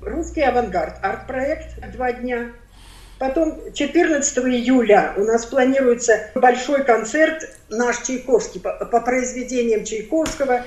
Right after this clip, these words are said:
Организатор и исполнитель будет Светлана Задорина, пианист, она бывший педагог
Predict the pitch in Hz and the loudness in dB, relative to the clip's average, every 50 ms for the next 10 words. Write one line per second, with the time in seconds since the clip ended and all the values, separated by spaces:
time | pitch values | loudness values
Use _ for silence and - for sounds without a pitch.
0 | - - - - - 220 226 - 240 240 254 254 254 262 240 214 208 214 208 190 | -12 -16 -16 -2 -2 -2 2 4 4 4 4 2 2 2 2 2 2 -2 -2 -4
1 | - - - - - - 233 240 247 233 - - 254 247 247 254 262 254 - - | -10 -12 -20 -20 -16 -10 -8 -6 -6 -6 -6 -2 0 0 2 2 0 -4 -2 -2
2 | 208 190 190 - - 185 - - 185 214 233 208 214 208 214 - 247 247 254 247 | -2 -2 -2 -8 -12 -14 -14 -10 -4 -4 0 2 2 2 4 2 0 4 4 4
3 | 226 233 220 190 190 208 196 226 247 269 277 294 285 285 269 - - - - 262 | 4 6 2 2 2 2 2 2 2 0 0 -2 -4 -6 -8 -8 -12 -10 -4 -2
4 | 247 247 247 247 247 247 - - - - - 175 185 190 190 196 196 196 190 - | -2 0 0 -4 -6 -6 -8 -14 -18 -20 -12 -6 -4 -2 -2 0 -2 0 0 -2
5 | - - - 208 202 208 202 208 196 185 214 208 208 - | -2 0 -2 -4 -4 -2 0 0 2 4 2 2 2 0